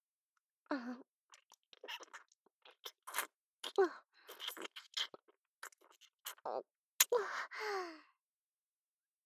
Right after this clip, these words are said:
今日お母さん帰ってくるの割と早いから、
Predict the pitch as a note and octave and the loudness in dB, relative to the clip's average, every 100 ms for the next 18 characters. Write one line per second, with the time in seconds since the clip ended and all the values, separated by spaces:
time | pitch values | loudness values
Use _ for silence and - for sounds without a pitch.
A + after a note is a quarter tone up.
0 | _ _ - A#3+ G#3+ F3+ - - A#3+ B3+ | _ _ 6 8 8 6 2 10 12 12
1 | G#3+ G3 - B3+ C4+ A#3+ - G#3+ G3+ G3 | 12 8 8 8 10 6 4 8 8 8
2 | F#3 G3+ - - C4 C4 C4 D4 - G#3+ | 6 4 8 10 10 12 12 12 12 4
3 | A3 A#3 | 8 8